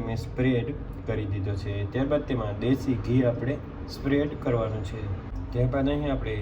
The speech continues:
દેશી ઘીનો સ્પ્રેડ કરી દેશું. આ રીતે તેમાં એડ કરીને તેને હું એક સરખું સ્પ્રેડ કરી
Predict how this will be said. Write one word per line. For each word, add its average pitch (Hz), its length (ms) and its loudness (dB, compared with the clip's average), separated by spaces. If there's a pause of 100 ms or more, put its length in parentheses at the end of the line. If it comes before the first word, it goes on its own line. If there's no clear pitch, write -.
(160)
દેશી 127 400 2
ઘીનો 127 400 2
સ્પ્રેડ 123 560 0 (720)
કરી 107 300 -2
દેશું. 101 360 -4 (760)
આ 135 120 2
રીતે 139 240 0 (140)
તેમાં 139 320 2
એડ 123 260 2
કરીને 135 320 0 (140)
તેને 139 180 2
હું 127 160 2 (520)
એક 135 160 -2
સરખું 123 440 -2 (240)
સ્પ્રેડ 120 480 0 (220)
કરી 101 200 -2